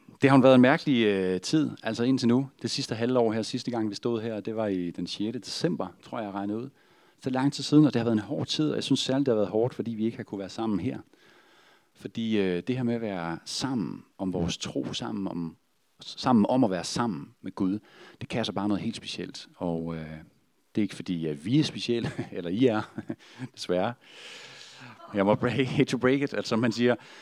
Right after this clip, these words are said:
Men det er fordi, at, øh, vi er sammen om en, som er speciel. Vi er sammen om Jesus, og han er meget speciel. Og, øhm,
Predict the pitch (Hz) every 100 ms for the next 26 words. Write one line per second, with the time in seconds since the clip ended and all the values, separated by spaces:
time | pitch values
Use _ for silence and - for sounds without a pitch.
0 | - 120 120 151 156 - 175 160 - 120
1 | 117 127 117 127 - 220 143 98 - 90
2 | - - 82 - - - 113 165 135 98
3 | 123 - - - - _ _ - - 185
4 | 170 - 185 175 190 - - - - -
5 | _ _ _ _ - - - - - -
6 | _ - 107 101 98 95 92 90